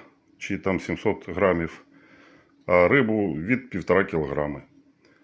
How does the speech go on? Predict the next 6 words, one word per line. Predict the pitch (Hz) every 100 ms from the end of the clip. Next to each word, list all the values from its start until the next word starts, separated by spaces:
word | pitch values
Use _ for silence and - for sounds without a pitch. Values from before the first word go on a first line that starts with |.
| _
Для | 101 92 113
них | 156 - - - - _ _ -
я | 90 113 120 110 - _ _ _ _
рекомендував | 80 82 82 90 90 80 90 98 82
би | 87 82 - _ -
мати | 95 98 92 82